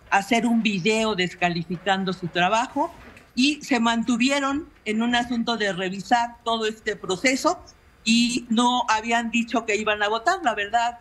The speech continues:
eh, nos sorprendió esta parte, eh, que se haya dado la votación, pero además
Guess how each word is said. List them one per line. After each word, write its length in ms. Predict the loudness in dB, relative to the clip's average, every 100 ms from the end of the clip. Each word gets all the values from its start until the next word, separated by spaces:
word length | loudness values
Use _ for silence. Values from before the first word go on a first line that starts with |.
| -6
eh, 280 | -4 -2 -4
nos 200 | -6 -2
sorprendió 720 | -2 0 -2 0 0 0 -2 -14 -20 -20 -4
esta 360 | -2 0 0 2
parte, 540 | 0 0 -2 -4 -6 -18 -4
eh, 480 | 0 2 0 -2 -4
que 320 | 0 2 2 0
se 120 | 0
haya 180 | 2 2
dado 240 | 0 0
la 140 | 0
votación, 640 | 0 -2 -2 0 0 -2 -4 -16 -4
pero 240 | 0 2 2
además 680 | 0 -2 -2 -2 -2 -12